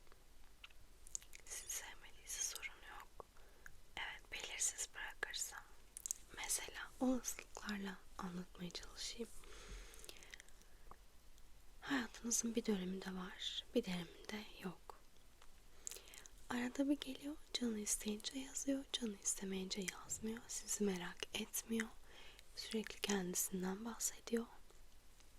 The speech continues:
sizi asla umursamıyor. Red flag, yani bunlar red flag, artık bunları biliyorsunuzdur diye düşünüyorum.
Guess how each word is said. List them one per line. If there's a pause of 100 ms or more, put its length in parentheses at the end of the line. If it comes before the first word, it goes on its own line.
(1160)
sizi
asla
umursamıyor. (2750)
Red
flag, (300)
yani (520)
bunlar
red
flag, (120)
artık
bunları
biliyorsunuzdur
diye
düşünüyorum.